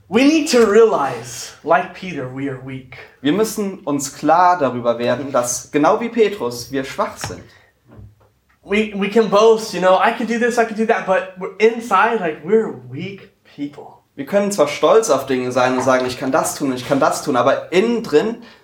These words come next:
Speaker 2: sind wir genau wie Petrus.
Speaker 1: Maybe sometimes we're, we're bold, but then other times we're scared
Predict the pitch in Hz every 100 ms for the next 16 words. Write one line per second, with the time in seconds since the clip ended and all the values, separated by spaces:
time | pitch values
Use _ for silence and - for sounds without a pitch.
0 | _ - 160 156 151 170 196 190 175 -
1 | 160 170 - 185 185 180 175 170 165 170
2 | 175 175 185 208 202 160 - 151 175 180
3 | 175 - 165 143 143 - - - 165 175
4 | 180 -